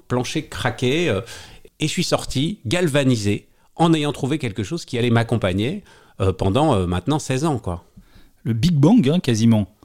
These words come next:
Speaker 2: Tout s'est créé, tout l'univers s'est créé, pouf, en un instant. Le Big Bang créatif.
Speaker 1: Eh ben, cette, euh,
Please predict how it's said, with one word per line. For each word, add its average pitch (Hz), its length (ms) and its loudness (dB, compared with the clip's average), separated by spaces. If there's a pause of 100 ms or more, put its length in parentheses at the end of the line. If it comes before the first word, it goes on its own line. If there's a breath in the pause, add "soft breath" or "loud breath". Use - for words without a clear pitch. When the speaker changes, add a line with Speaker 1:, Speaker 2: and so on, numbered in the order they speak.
(220)
Speaker 2:
Tout - 80 -2
s'est - 200 2
créé, 156 220 2
tout 196 140 4
l'univers 175 400 8
s'est 131 140 -6
créé, 131 200 2
pouf, 269 380 0 (260 soft breath)
en 113 120 6
un 110 100 8
instant. 107 340 0 (260)
Le 104 80 0
Big 139 160 4
Bang 147 220 6
créatif. 120 540 -2 (180)
Speaker 1:
Eh 123 120 -4
ben, 147 260 0
cette, - 420 -6
euh, 117 300 2